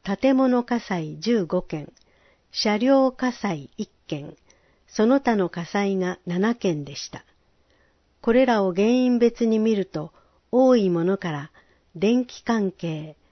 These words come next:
枯れ草焼き、放火、放火の疑い含む、ガスコンロの順となっています。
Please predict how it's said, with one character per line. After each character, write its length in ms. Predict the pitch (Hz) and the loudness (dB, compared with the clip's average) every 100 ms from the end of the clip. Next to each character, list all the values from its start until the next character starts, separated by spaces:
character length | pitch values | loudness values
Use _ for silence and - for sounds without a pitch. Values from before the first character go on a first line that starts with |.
| _ _ _ | _ _ _
枯 120 | - 196 | -6 -2
れ 160 | 240 | -2
草 320 | 240 - 214 196 | -2 -4 -2 -2
焼 200 | 180 - | -2 -8
き、 220 | - 165 - _ _ _ _ | -12 -14 -14 _ _ _ _
放 280 | - 220 247 | -2 2 2
火、 360 | 240 - 190 - _ _ _ | 0 -4 -4 -4 _ _ _
放 240 | - 220 247 | -6 -2 -2
火 200 | 247 233 | -2 0
の 160 | 220 | 0
疑 380 | 208 208 196 196 | -2 -2 -2 -2
い 100 | 190 | -4
含 340 | - - 190 | -6 -8 -4
む、 180 | 170 135 _ _ _ _ _ _ 175 | -4 -6 _ _ _ _ _ _ -8
ガ 180 | 190 | -6
ス 160 | 190 - | -6 -10
コ 220 | - 269 | -2 0
ン 160 | 240 185 | 2 -2
ロ 220 | 156 - _ 208 | -6 -10 _ -4
の 160 | 214 | -2
順 240 | 180 202 202 | 0 0 0
と 100 | 202 | 0
な 140 | 190 | -2
っ 20 | |
て 180 | - 170 | -4 -8
い 100 | 147 | -8
ま 160 | 143 | -10
す。 40 | 143 | -14